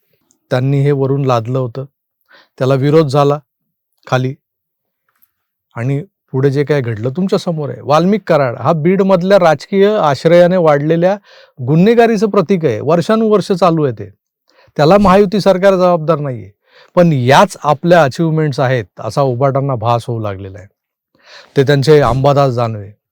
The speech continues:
कसल्या कसल्या आकडेवाऱ्या घेऊन येतात आणि बोंबाबोंब करतायत की बघा. आता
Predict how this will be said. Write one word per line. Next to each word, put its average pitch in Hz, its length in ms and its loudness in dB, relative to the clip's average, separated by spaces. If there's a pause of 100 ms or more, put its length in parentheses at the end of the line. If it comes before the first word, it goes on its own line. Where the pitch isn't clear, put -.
(840)
कसल्या 147 300 0
कसल्या 160 280 4
आकडेवाऱ्या 156 500 4
घेऊन 143 260 0
येतात 143 300 -2
आणि 143 180 -2 (340)
बोंबाबोंब 139 600 -2
करतायत 120 420 -6 (360)
की 131 60 -8
बघा. 120 380 0 (1120)
आता 190 180 2